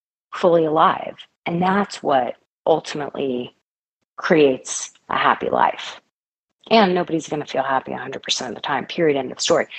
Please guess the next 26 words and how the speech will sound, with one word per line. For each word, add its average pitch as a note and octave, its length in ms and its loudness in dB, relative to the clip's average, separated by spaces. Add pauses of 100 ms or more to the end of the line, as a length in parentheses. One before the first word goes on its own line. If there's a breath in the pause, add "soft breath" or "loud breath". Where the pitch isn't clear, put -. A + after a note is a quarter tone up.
(200 loud breath)
So G3 120 2
I F#3+ 60 6
want A#3 380 6
you C#4+ 320 0
to G3+ 120 -8
be G3 120 0
fessed G3 400 0
up - 200 0
and E3+ 160 -6 (160)
onto A3+ 440 0
yourself C#3 600 2 (840)
when F3+ 200 4
we're F#3 80 6
using F3+ 420 2
excuses E3+ 840 -2
or D#3+ 80 -2
fondling D#3 520 -2
a D3+ 60 0
victim D#3+ 400 -2
narrative. B2 720 -2 (960)
And F3 100 2
I D#3+ 60 0
don't F#3+ 280 4
say A#3 200 2
that F#3+ 160 4
insensitively. C#3+ 960 -4